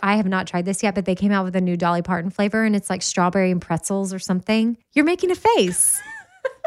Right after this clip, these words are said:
Speaker 1: That sounds
Speaker 2: I don't
Speaker 1: so
Speaker 2: know that I like strawberry ice cream.
Speaker 1: Well, I don't
Speaker 2: Maybe that's
Speaker 1: either,
Speaker 2: it.
Speaker 1: but I like
Speaker 2: Pretzel
Speaker 1: sweet
Speaker 2: and
Speaker 1: and
Speaker 2: ice cream would
Speaker 1: pretzel.
Speaker 2: be good. Salty and sweet, I do like that combination.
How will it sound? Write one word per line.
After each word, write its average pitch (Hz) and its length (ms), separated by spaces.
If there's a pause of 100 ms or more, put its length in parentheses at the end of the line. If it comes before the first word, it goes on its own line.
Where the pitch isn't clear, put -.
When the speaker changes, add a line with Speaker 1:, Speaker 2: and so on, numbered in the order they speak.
(220)
Speaker 1:
That 440 140
sounds 508 420
Speaker 2:
I 302 120
don't 330 340
Speaker 1:
so 311 80
Speaker 2:
know 320 160
that 311 80
I 285 80
like 262 240
strawberry 202 500
ice 165 280
cream. - 240
Speaker 1:
Well, 269 120
I 285 60
don't 339 100
Speaker 2:
Maybe 320 100
that's 330 140
Speaker 1:
either, 277 160
Speaker 2:
it. 220 60
Speaker 1:
but 220 340
I 240 200
like 247 380
Speaker 2:
Pretzel 240 260
Speaker 1:
sweet 285 280
Speaker 2:
and 262 80
Speaker 1:
and - 20
Speaker 2:
ice 240 220
cream 247 260
would - 100
Speaker 1:
pretzel. - 40
Speaker 2:
be 202 120
good. 170 260
Salty 180 540
and 185 140
sweet, 165 340
I 151 100
do 147 160
like - 180
that - 180
combination. - 640